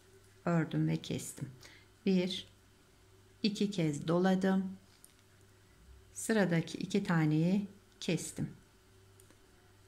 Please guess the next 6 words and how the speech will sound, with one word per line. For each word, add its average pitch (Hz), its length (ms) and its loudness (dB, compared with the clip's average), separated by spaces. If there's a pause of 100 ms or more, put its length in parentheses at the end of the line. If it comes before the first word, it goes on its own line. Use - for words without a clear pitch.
(960)
Burada 180 220 -2
yönünü 170 420 2
değiştiriyorum. 180 960 0 (2250)
Düzü 170 280 -2
öne 160 320 0
aldım. 156 440 0